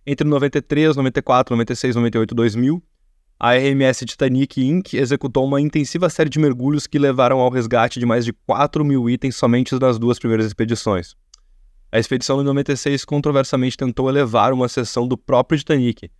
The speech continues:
uma seção do casco externo que originalmente incluía parte da parede de duas cabines da primeira classe C do Convés C, estendendo-se até o Convés D. Pesava vinte toneladas, media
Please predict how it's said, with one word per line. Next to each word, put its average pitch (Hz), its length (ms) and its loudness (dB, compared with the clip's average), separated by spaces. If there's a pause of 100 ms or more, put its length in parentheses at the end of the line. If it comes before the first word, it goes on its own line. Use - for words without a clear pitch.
(220)
uma 113 160 0
seção 123 280 -4
do 131 100 -2
casco 120 400 2
externo 113 440 2
que - 60 -4
originalmente 113 460 0
incluía 113 340 2
parte 107 400 2
da 127 100 2
parede 107 320 0
de 110 100 -2
duas 113 240 -2
cabines 113 380 0
da 113 120 0
primeira 110 280 2
classe 107 380 -2
C 104 320 0
do 113 160 -2
Convés 104 360 0
C, - 260 -2 (640)
estendendo-se 107 480 2
até 107 140 -2
o 98 60 -2
Convés 110 340 0
D. 92 220 -6 (300)
Pesava 120 320 2
vinte 135 240 -2
toneladas, 151 480 2
media 117 520 0